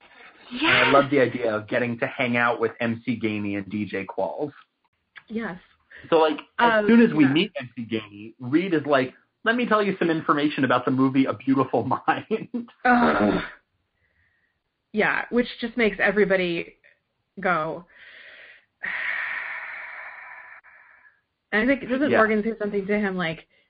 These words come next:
Speaker 1: "Dude, no. <laughs> Stop talking."
Speaker 2: Uh, yeah, Morgan just, like, walks him away. He's like, "Not right now. We, Reed, we can talk about A Beautiful Mind to your heart's content after this is handled and we have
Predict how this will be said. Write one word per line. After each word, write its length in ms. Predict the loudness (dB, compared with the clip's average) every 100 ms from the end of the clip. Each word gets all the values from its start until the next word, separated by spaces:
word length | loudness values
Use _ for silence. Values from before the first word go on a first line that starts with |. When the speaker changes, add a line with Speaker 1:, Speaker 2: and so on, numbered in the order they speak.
| -6
Speaker 1:
"Dude, 360 | 0 0 0 _ _ _
no. 360 | 0 2 0 -10 -20
<laughs> 1900 | -20 -20 _ _ _ _ _ _ _ _ _ _ _ _ _ _ _ _
Stop 300 | 0 0 2
talking." 540 | -4 -6 -4 -6 -6 -10 -10
Speaker 2:
Uh, 60 | -6
yeah, 100 | -6 -8 -10 -4
Morgan 280 | 0 2 0
just, 120 | 2
like, 160 | 0 2 0
walks 200 | 0 -2
him 100 | -4
away. 340 | -2 -4 -6
He's 100 | -4
like, 140 | -4
"Not 180 | 0 -2
right 140 | -2 -6
now. 220 | -12 -16 _ _ _
We, 100 | -10 -10 -18 -18 -18 -20 _ _ _ _ _ _ _ 2
Reed, 300 | 6 6 6
we 100 | -2
can 220 | -2 -6
talk 260 | 0 0 2
about 160 | 0
A 60 | 0
Beautiful 340 | -2 -4 -4
Mind 360 | -6 -6 -8 -10
to 140 | -16 -6
your 100 | -6
heart's 340 | 0 -2 -2 -10
content 480 | -10 -8 -10 -10 -16 _ _ 0
after 680 | 2 2 -2 -4 -4 -4 -12 -12
this 140 | -12 -12 _ -12
is 200 | -12 -12 -12
handled 380 | -12 -10 -14 -10
and 140 | -8 -6
we 120 | -4
have 120 | -6